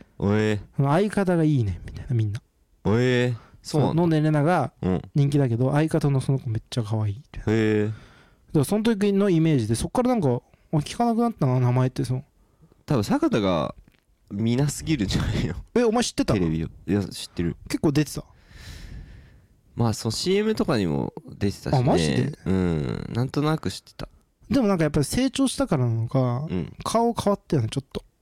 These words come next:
Speaker 1: その、昔はわかんない。
Speaker 2: わかんない。あまちゃんでストップしてるから。
Speaker 1: うん。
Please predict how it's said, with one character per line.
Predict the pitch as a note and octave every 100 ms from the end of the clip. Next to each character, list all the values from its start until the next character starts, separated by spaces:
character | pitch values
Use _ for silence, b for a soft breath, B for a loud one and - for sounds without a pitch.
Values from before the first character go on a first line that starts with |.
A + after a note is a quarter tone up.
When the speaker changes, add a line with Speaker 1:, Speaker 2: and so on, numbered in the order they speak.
| - - - - -
Speaker 1:
そ | - F#2
の、 | F2 D#2
昔 | D#2+ F2+ A2 - A#2 A#2 G2 - _ _ -
は | F#2+ -
わ | F#2
か | F#2 G#2
ん |
な | G2
い。 |
Speaker 2:
わ |
か | D3+
ん |
な | C#3+
い。 |
あ |
ま | F#3 A3
ち |
ゃ | A#3
ん | A3
で | G#3+
ス |
ト | -
ッ | G3+
プ | -
し |
て | A#2
る | A2
か | G#2+
ら。 | G#2+ B2+ -
Speaker 1:
う | E2+
ん。 | D#2+